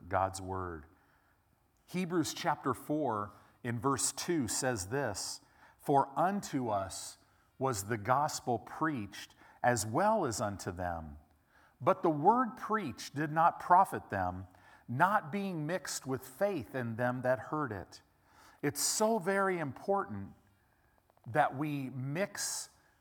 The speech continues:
we mix faith with the gospel. So, and our, remember, you've heard me say this many times, our mixer is our mouth. So we should be speaking the word of God.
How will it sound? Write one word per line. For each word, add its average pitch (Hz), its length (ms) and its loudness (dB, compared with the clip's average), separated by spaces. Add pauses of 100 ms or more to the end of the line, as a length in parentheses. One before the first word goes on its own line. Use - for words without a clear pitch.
(200)
we 135 220 -4
mix 143 600 -4 (140)
faith - 840 -4 (760)
with 139 240 -2
the 143 80 0
gospel. 113 800 -2 (680)
So, 151 480 0
and 139 140 4
our, 143 120 4
remember, 156 720 0 (180)
you've 135 180 -4
heard 170 180 2
me 156 100 -4
say 175 280 0
this 131 220 -2
many 151 260 -4
times, 147 560 -4 (560)
our 156 200 4
mixer 156 760 -2
is 123 180 -2
our 120 140 2
mouth. 117 560 -2 (920)
So - 300 4
we 175 320 0
should 151 280 -4
be 135 160 -4
speaking 180 800 -6
the 135 120 -2
word 139 320 -2
of 120 160 -8
God. 123 460 2